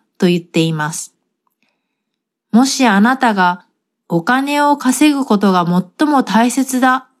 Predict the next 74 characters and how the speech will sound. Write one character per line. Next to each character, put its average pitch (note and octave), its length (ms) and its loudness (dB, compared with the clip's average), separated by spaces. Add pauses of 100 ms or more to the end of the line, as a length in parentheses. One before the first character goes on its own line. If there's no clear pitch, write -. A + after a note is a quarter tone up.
と G#3+ 80 2
言 G3 120 4
っ - 20 -2
て G#3+ 280 2
い A3 40 2
る G#3+ 100 0
と G3 120 0
し - 120 -4
た E3 160 0
ら、 F3 260 0 (720)
あ E3+ 120 -2
な A3 160 2
た G#3+ 140 0
は E3+ 160 0
完 A#3+ 340 -2
全 C4 220 0
に C4 240 -2
人 C4 300 0
生 G#3+ 260 0
を E3+ 80 -2
無 E3+ 160 -4
駄 G#3 100 2
に B3 120 0
過 B3 140 -2
ご C4 140 2
す C4 80 -4
こ A3 100 -2
と G3 140 2
に F3+ 80 2
な E3 120 0
り E3 120 -2
ま E3 180 -2
す。 - 200 -12 (1300)
な A3 200 2
ぜ B3 120 0
な G#3 160 2
ら、 F3 280 -2 (380)
や E3+ 120 0
り A#3 140 2
た D4+ 160 2
く B3+ 140 0
な C4 160 2
い C#4+ 100 -2
こ C4+ 100 0
と A3+ 160 0
を G3+ 80 2
す G3+ 160 -2
る G3+ 120 0
生 G#3+ 240 2
活 A3 300 -4
を A3 100 2
続 G#3+ 300 -4
け A#3 140 2
る A#3+ 100 0
た A#3+ 140 0
め A3+ 140 2
に、 F3+ 280 0 (520)
や D#3 140 -2
り G#3 140 2
た C4+ 140 2
く A#3+ 140 0
な A3+ 180 2
い B3+ 80 -4
こ G#3+ 120 -2
と F#3 200 0
を E3 80 -2
し - 120 -10
続 A3 260 -4
け C4 160 2
る A3+ 100 0
か F#3+ 140 -2
ら D#3 100 -4
で C#3+ 160 -8
す。 - 200 -12